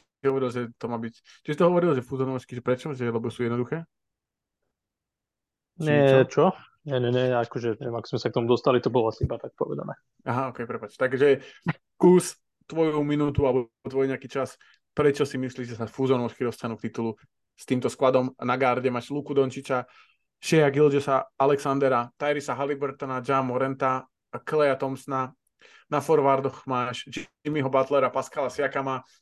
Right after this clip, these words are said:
Speaker 1: plánuješ tam teda hrať aj Zaka Levina a Kyle Kuzmu a na centri, a Pá-, Pála Benkera a na centri máš Anthonyho Davisa a Nika Claxtona.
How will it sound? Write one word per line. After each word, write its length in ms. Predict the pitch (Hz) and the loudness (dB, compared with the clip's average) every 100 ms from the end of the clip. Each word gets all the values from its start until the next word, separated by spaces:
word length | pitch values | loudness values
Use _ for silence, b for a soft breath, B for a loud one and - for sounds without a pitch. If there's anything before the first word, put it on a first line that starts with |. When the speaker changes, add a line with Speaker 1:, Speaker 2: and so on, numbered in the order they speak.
| b b - | b b -2
Speaker 1:
plánuješ 280 | 135 139 | 0 0
tam 120 | 135 123 | 0 -2
teda 160 | 131 | 0
hrať 240 | 120 127 123 | 2 2 2
aj 60 | |
Zaka 240 | 123 123 131 127 - | 0 -2 0 -2 -2
Levina 540 | 139 139 139 131 123 _ _ - | 0 0 -2 -4 -8 _ _ -6
a 400 | 120 123 120 120 | -2 0 -2 0
Kyle 300 | 147 139 131 | 2 2 0
Kuzmu 400 | 147 135 147 147 | -4 -8 -8 -4
a 160 | 123 | -2
na 140 | 123 127 | 0 -2
centri, 540 | - 131 127 131 135 - | -2 -4 -4 -6 -6 0
a 240 | 123 127 | 0 0
Pá-, 320 | - 127 135 | -2 -2 0
Pála 320 | 139 135 131 | 2 2 2
Benkera 480 | 127 131 151 143 135 | 0 -4 -2 0 0
a 100 | - 120 | -4 -6
na 80 | 120 | -8
centri 380 | - 120 127 120 | -8 -10 -6 -4
máš 320 | 113 113 - | -6 -6 -12
Anthonyho 460 | 127 120 120 113 110 | -10 -4 -4 -4 -4
Davisa 480 | 113 113 110 113 120 _ _ _ _ _ _ | -4 -4 -6 -8 -8 _ _ _ _ _ _
a 420 | 117 110 110 110 104 - _ _ _ _ _ _ _ _ 127 | 0 2 2 2 -2 -6 _ _ _ _ _ _ _ _ -8
Nika 260 | 131 - | -6 -4
Claxtona. 560 | 110 131 131 - 131 107 | 0 0 0 -2 -4 -4